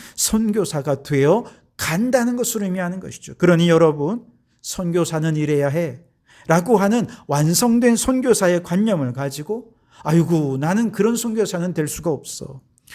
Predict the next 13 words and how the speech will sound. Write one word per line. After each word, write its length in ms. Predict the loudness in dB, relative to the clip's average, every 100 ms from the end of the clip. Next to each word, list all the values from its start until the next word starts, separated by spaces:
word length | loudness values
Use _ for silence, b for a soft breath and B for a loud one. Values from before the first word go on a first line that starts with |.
| B B
내가 340 | 2 2 2
어떻게 340 | 0 0 -8 -6
감히 300 | -4 -2 -2
선교사라고 640 | -2 0 2 2 4 4
할 100 | 2
수 120 | -2
있겠어?" 560 | -6 -6 -6 -10 -12 -16 _ b b
생각하면서 1300 | b -2 2 0 0 -6 -4 -4 -4 0 0 -2 -10 B B
사명에서 680 | -4 2 4 4 4 2 0
도망치려고 680 | 2 2 2 2 2 2 2
하지 220 | 0 -2
마시고, 680 | -2 -2 -4 -6 -6 -10 -12 _ _ b b b b 2
오늘 520 | 4 4 0 -6